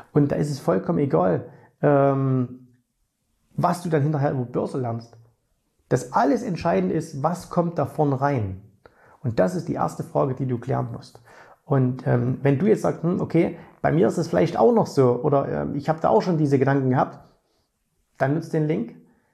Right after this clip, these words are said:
jensraube punkt de schrägstrich Termin, trag dich da mal ein, äh, und wir sprechen mal miteinander. Und, ähm,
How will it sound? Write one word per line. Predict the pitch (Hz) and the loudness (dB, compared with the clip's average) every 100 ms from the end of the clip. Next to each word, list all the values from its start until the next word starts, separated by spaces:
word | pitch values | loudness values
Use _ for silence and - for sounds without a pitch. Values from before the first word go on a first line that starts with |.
| _ | _
jensraube | 151 151 139 165 - | -2 0 2 2 0
punkt | 156 143 | -2 0
de | 156 170 | 0 0
schrägstrich | 165 151 - 147 | 0 0 -2 -2
Termin, | 143 139 156 170 | 2 2 2 0
trag | 156 151 | -2 -2
dich | 147 | -2
da | 151 | 0
mal | 139 | 2
ein, | 131 143 170 - - - - | 2 0 -2 -8 -16 -20 -2
äh, | 151 143 | 2 2
und | 147 | 2
wir | 147 | 0
sprechen | - 190 190 | 0 -4 0
mal | 175 | 2
miteinander. | 127 117 113 113 117 - | 2 2 0 -2 -2 0
Und, | 151 147 135 - | 4 4 2 0
ähm, | 139 135 135 131 127 117 - - | 4 6 6 6 4 0 -6 -16